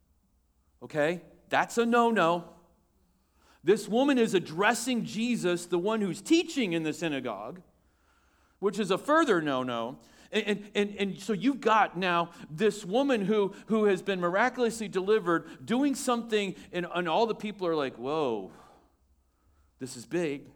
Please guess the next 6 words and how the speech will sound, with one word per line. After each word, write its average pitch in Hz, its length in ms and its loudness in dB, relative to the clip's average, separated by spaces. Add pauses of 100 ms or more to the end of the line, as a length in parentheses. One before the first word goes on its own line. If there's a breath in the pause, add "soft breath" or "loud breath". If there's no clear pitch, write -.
(3000)
And 127 160 -8
the 127 60 -4
ruler 180 360 -2
of 180 40 -2
the 156 80 -6
synagogue 113 720 -8